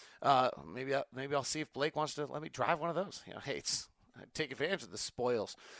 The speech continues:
But it's, uh, really, I have been so impressed. So if you're looking for a car, I strongly suggest you head over to the Murdochs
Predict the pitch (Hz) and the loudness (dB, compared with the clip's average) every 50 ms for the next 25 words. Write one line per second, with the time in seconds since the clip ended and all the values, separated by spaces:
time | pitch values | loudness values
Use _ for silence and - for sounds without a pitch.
0 | - - - - 180 180 180 175 - - - - - - 180 160 160 165 190 254 | -18 4 12 12 12 12 12 10 8 8 6 8 10 10 12 12 10 10 8 8
1 | 294 285 247 196 156 170 165 151 135 135 135 175 170 160 156 - - - 202 202 | 8 10 12 12 12 12 10 10 4 2 4 4 4 4 0 -2 2 6 6 8
2 | 208 196 180 - 165 131 117 - 139 131 - 175 240 285 285 269 - 233 220 - | 8 6 6 6 6 6 6 4 0 -2 0 2 4 6 6 6 6 4 2 4
3 | 202 196 175 - 160 156 131 117 113 117 - 135 147 143 - - - - 190 202 | 4 4 4 6 8 8 8 8 8 6 6 6 4 4 2 0 4 8 10 12
4 | 220 226 226 208 - - 151 175 170 160 - 156 160 156 151 147 135 143 139 131 | 12 10 8 4 0 0 2 2 2 4 4 4 4 6 6 4 2 0 -4 -6
5 | 135 135 139 135 131 127 120 123 - - | -2 0 2 4 6 8 8 6 4 0